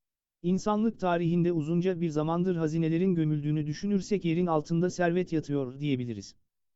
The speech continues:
Öyle ki günümüzde bir sektör haline gelen defineciliği bazı insanlar zengin olma hayalleriyle yaparken bazı insanlar ise hobi olarak yapmaktadır.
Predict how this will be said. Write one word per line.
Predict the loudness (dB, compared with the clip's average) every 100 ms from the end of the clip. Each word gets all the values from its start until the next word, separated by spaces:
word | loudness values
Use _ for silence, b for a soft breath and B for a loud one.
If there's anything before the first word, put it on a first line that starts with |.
| _ _ -2
Öyle | 2 2
ki | 2 0
günümüzde | 0 2 2 2 0 0
bir | 0
sektör | -2 0 2 2
haline | 2 2 2
gelen | 0 0 0 0
defineciliği | -2 0 0 0 -2 -2
bazı | 0 0 2
insanlar | 0 2 0 2 0
zengin | 0 0 2 2
olma | 2 2 2 0
hayalleriyle | 2 2 0 0 0
yaparken | 0 0 0 0 0 0 0
bazı | 0 0
insanlar | 0 2 2 0 0 -2
ise | -4 -2
hobi | 0 2 4
olarak | 4 2 0 -2
yapmaktadır. | -4 -4 -6 -6 -8 -10